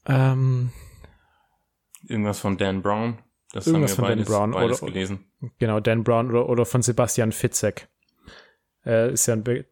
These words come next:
Speaker 1: bekannter deutscher Autor. Wenn, wenn das eigentlich eine Biografie ist und er eigentlich nur davon erzählt, wie er Leute umbringt.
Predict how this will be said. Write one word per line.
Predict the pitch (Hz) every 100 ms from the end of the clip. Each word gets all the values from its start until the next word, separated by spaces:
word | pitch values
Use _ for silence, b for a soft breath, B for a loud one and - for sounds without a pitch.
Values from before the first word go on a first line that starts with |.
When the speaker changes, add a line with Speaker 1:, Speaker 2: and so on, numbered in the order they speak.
| -
Speaker 1:
bekannter | 117 113 113 107
deutscher | 113 113 - 123 120
Autor. | 113 - 131 135 _ B B B B B _ _ - - - _
Wenn, | 123 131 127 120 -
wenn | 123
das | 143 -
eigentlich | 127 127 151 147 -
eine | 135 131 127 120 - _ _ _ _ _ _ _ -
Biografie | 139 127 127 - 160
ist | 104 -
und | 113 -
er | 123 139 139
eigentlich | 120 127 123
nur | 131 135 147 - -
davon | 131 - 131
erzählt, | 123 - 127 117
wie | 123
er | 127
Leute | 117 117 117
umbringt. | 107 107 98